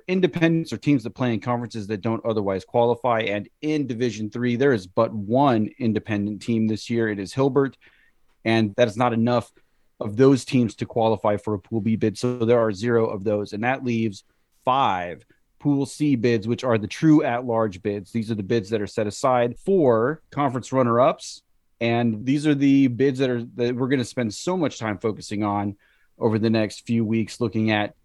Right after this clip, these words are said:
regionally ranked wins, strength of schedule, who's got one loss or two loss, uh, and those kinds of things.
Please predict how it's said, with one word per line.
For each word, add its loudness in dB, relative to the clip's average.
regionally 0
ranked -2
wins, -2
strength -4
of -8
schedule, -2
who's -2
got -4
one 2
loss 0
or -12
two -8
loss, -2
uh, -4
and 0
those 2
kinds 0
of -4
things. -10